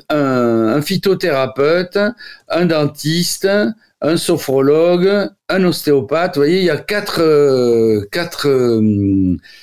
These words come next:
euh, quatre personnes qui ont des spécialités très différentes. Bon, moi, je fais surtout le traitement phyto, euh, aroma et le, l'ostéo. Et après, je les confie à un dentiste. Et puis, euh, si, s'il y a une, un besoin d'aide, euh,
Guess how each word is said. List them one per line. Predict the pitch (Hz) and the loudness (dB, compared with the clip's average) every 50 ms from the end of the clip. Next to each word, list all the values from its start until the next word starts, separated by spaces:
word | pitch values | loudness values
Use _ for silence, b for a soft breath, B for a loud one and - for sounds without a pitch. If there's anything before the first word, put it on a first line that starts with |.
| B B B B - | B B B B -6
euh, | 101 104 101 98 95 92 92 92 92 92 | -4 -2 -2 -2 -2 0 0 -2 -2 -4
quatre | 92 - 185 185 - - 175 - | -4 -4 -6 -4 -4 -6 -8 -6
personnes | - 165 - - - - 190 196 190 180 156 | -6 -6 -6 -4 -2 -2 0 0 0 -2 -2
qui | - - 160 | -2 -2 -2
ont | 151 | 0
des | 147 139 135 131 127 123 120 | 2 2 2 2 2 0 0
spécialités | 110 - - 156 - 180 170 170 170 170 165 | -2 -2 -6 -6 -4 -2 -2 -2 -2 -2 -4
très | 147 - 170 180 | -4 -4 -4 -2
différentes. | 170 156 - - 151 127 135 156 175 185 180 214 220 220 220 B B B B B B | -2 -2 -2 -2 -2 -2 0 0 0 0 0 0 -2 -2 -4 B B B B B B
Bon, | 127 143 147 | 0 0 2
moi, | 160 180 185 | 2 0 0
je | 170 185 | 0 -2
fais | 170 - - 185 185 180 175 170 | -4 -2 0 2 2 2 2 2
surtout | - - 147 - - 190 | 0 -6 -6 -4 -2 0
le | 175 165 | 0 0
traitement | 160 - 160 147 - 156 151 151 143 139 | 0 -2 -4 -2 0 0 0 2 0 -2
phyto, | 139 - - 143 - _ - 165 160 156 156 151 143 135 123 117 113 | -4 -6 -6 -8 -8 _ 0 2 4 4 4 4 4 4 4 2 2
euh, | 110 110 | 2 2
aroma | 113 117 120 123 135 139 143 143 131 113 B B B B B B B B B | 0 0 0 0 0 0 0 -2 -2 -4 B B B B B B B B B
et | - 143 151 147 | -4 -2 0 2
le, | 143 135 135 131 131 127 | 2 2 2 2 2 2
l'ostéo. | 123 127 135 101 - - 131 131 135 160 202 - 453 - - _ _ _ _ _ _ - | 2 2 0 0 -2 -4 -2 0 2 4 4 2 0 -2 -6 _ _ _ _ _ _ -6
Et | - 120 135 | -2 -2 0
après, | 131 120 - 143 170 | 0 -2 -2 -2 -2
je | 165 151 170 | 0 0 0
les | 165 156 | 0 -2
confie | 147 139 135 135 - - - 147 160 160 147 | 0 0 -2 -2 -2 -4 -6 -2 0 0 0
à | 131 | 0
un | 127 127 | 0 0
dentiste. | 120 120 117 113 107 110 - - 151 147 - - - | 0 0 0 -2 -2 -4 -6 -8 -6 -6 -8 -6 -6
Et | 131 113 | -6 -6
puis, | - - 117 117 113 110 | -6 -4 -2 0 0 2
euh, | 101 98 95 92 92 90 90 | 2 0 0 0 0 0 -2
si, | 87 - - - 107 107 104 101 98 95 95 90 | -2 -4 -6 -4 -2 0 0 0 0 0 0 -2
s'il | - - - 107 117 | -2 -4 -2 -2 0
y | 113 | 0
a | 110 | 2
une, | 107 110 113 117 | 2 2 2 0
un | 117 101 - 117 117 | 0 -2 -2 -2 -2
besoin | 107 104 110 120 113 107 127 131 123 | -2 0 -2 -2 -2 0 -2 -2 -2
d'aide, | 117 110 120 123 120 117 107 | -2 -2 0 -2 -2 0 0
euh, | 104 98 98 95 95 95 90 87 | 0 0 2 0 0 0 0 -2